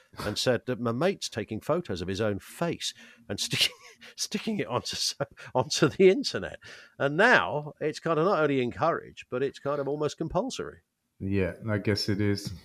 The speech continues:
Speaker 2: I guess I do a little bit of that. Not my torso, but my face is on social media
Speaker 1: Well, yeah,
Speaker 2: sometimes.
Speaker 1: um, but I
Speaker 2: Yeah.
Speaker 1: mean, there's, there's, there's reasons to, to, that's not to suggest nobody should post a photograph, but the obsession with your own bits and pieces is
Speaker 2: Right.
Speaker 1: extraordinary.
Speaker 2: Yeah,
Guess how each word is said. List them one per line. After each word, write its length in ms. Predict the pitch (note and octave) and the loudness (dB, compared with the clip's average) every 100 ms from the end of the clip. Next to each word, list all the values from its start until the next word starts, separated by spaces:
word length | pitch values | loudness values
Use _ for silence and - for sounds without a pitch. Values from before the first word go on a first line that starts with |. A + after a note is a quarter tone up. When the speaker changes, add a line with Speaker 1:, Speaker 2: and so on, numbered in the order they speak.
| - _ G#2 | -20 _ 0
Speaker 2:
I 80 | G2+ | 4
guess 260 | A2+ - | 4 4
I 80 | G#2 | 2
do 200 | G2 G#2 | 4 2
a 20 | |
little 200 | G#2+ G2+ | 2 0
bit 180 | F#2+ G#2+ | 0 0
of 80 | F#2+ | 4
that. 180 | G#2 F#2+ | 2 4
Not 120 | A#2+ | 2
my 140 | G#2 G2 | 4 2
torso, 480 | - G#2+ G2+ G2+ G2 | 2 2 4 2 2
but 140 | G2+ | 2
my 140 | F#2 F#2+ | 0 0
face 380 | - G2 F#2+ F#2+ | 2 2 2 -4
is 80 | F#2+ | -6
on 120 | F#2+ | -4
social 360 | - F#2+ - | -2 -4 -2
media 260 | G2 F#2 F#2+ - | -4 -4 -6 -4
Speaker 1:
Well, 120 | G#2+ | -2
yeah, 160 | A#3 E3 | 4 4
Speaker 2:
sometimes. 220 | A#2+ C#3 | 4 0
Speaker 1:
um, 40 | A#2 | 4
but 140 | D#3+ | 4
I 40 | D3 | 6
Speaker 2:
Yeah. 20 | |
Speaker 1:
mean, 180 | D#3 C3+ | 4 4
there's, 200 | C3 - | 0 2
there's, 220 | C3+ B2+ | 2 2
there's 240 | B2+ A#2 | 0 0
reasons 440 | B2 D#3 A#2 A2 - | 2 2 2 -6 -8
to, 120 | - | -10
to, 360 | F2 A#2 - A2 | -12 -14 -8 -8
that's 320 | F#2+ A#2+ G#2 | -6 -10 -4
not 160 | D3+ - | -4 -2
to 80 | G2 | -6
suggest 300 | G2+ A2+ A#2+ | -4 -4 0
nobody 220 | A#2+ G2 | -2 -2
should 160 | - | -6
post 260 | - A#2+ - | -2 -2 -2
a 40 | |
photograph, 580 | - C#3 D3+ - - - - | -6 -4 -4 -8 -16 -16 -14
but 120 | - | -6
the 100 | A#2 | -4
obsession 480 | G2+ D3 D3+ A2 G#2+ | -4 -4 -4 -4 0
with 260 | G#2 F#2+ - - - _ | 0 0 -4 -20 -20 _
your 220 | - A2 A#2 | -2 2 4
own 180 | A2 | 2
bits 260 | F#2+ A#2 - | 0 -4 -4
and 120 | F2+ | -6
pieces 580 | A#2+ C3 - - - - _ | -4 -4 -6 -10 -16 -18 _
is 180 | G#2+ G2 | -6 -6
Speaker 2:
Right. 60 | F#2 | -2
Speaker 1:
extraordinary. 500 | F2+ F#3 F#3+ F#2 - _ _ _ F#2 | 0 0 -2 -8 -18 _ _ _ -6
Speaker 2:
Yeah, 220 | F2+ | -4